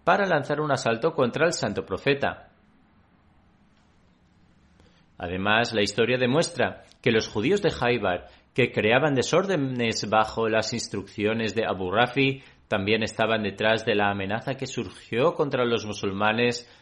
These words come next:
por parte de los Banu Sa'd en el mes de Shaban,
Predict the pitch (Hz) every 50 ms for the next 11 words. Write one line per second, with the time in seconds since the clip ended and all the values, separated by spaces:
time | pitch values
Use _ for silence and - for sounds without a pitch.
0 | _ _ _ - 107 98 98 - - 107 110 - - 135 123 123 117 110 101 90
1 | 90 - 104 107 107 104 104 101 - - 117 117 120 131 135 135 135 - 117 107
2 | 101 98 98 104 110 113 107 - 117 - - - 101 90 110 120 131 127 113 101
3 | 92